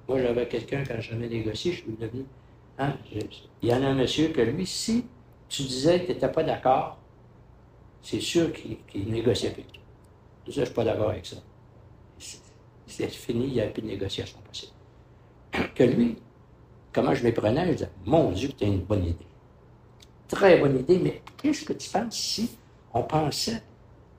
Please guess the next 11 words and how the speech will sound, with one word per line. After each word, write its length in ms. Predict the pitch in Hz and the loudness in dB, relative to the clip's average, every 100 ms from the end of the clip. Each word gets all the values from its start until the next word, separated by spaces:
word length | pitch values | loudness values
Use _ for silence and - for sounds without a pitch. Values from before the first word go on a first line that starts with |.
| - - | -20 -8
de 80 | - | -4
faire 300 | 131 151 - | 2 2 2
ça 140 | - 190 | 2 2
aussi ? » 460 | 151 - - - - - - - - - - - - - - - - - - | 2 -2 -6 -10 -16 -20 -20 -20 -20 -20 -20 -20 -20 -20 -20 -20 -20 -20 -8
Donc, 160 | - 135 | -6 -4
je 60 | 107 | -2
lui 60 | |
demandais 260 | 120 139 165 | -2 0 0
qu'est-ce 200 | - - | -2 -6
qu'il 120 | - | -10
pense. 120 | - | -12